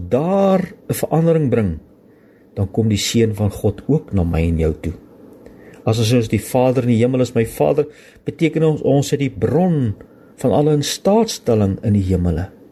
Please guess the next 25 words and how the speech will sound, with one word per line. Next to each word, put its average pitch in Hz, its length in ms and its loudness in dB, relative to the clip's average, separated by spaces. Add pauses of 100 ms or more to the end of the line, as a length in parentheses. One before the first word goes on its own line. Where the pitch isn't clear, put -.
(680)
Hy 143 220 2
wat, - 360 -6 (460)
wat 113 160 -8
almagtig 123 680 0
is, 107 180 -2
hy 110 100 2
wat 147 200 -4
alsiende 160 580 2
is, - 100 -4
hy 110 120 2
wat 147 180 -2
alwys 117 600 0
is. - 140 -6 (720)
Daarom 160 240 2
sê 196 160 0
die 220 160 2
woord 165 240 2
van 143 140 -2
die - 20 2
Here 143 160 2
vir 143 140 -4
ons, 131 180 -4
"Ken 170 180 2
hom 175 140 4
in 165 120 -2